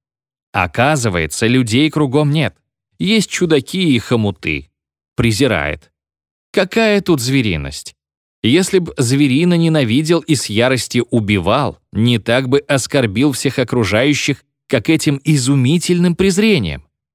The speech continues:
Собаку, животное можно было бы замучить этим из ряда выходящим невниманием – которым Комаров награждал окружающих людей. Жена его, римско-католическая пани, <laughs> много кушает.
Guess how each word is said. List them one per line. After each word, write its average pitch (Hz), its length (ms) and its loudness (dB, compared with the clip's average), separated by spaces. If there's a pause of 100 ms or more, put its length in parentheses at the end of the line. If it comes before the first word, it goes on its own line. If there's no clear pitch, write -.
(320)
Собаку, 107 680 -2
животное 98 640 0
можно 131 400 0
было 151 260 2
бы 135 120 2
замучить 131 640 0
этим 147 260 -2
из 143 260 0
ряда 143 340 0
выходящим 131 720 -2
невниманием – 151 800 0 (220)
которым 117 400 0
Комаров 120 520 0
награждал 107 600 0
окружающих 107 920 0
людей. 95 420 -2 (680)
Жена 143 400 2
его, 87 340 0 (160)
римско-католическая 127 1200 0
пани, 98 440 -2
<laughs> 135 340 -4 (280)
много 180 380 2
кушает. 165 580 0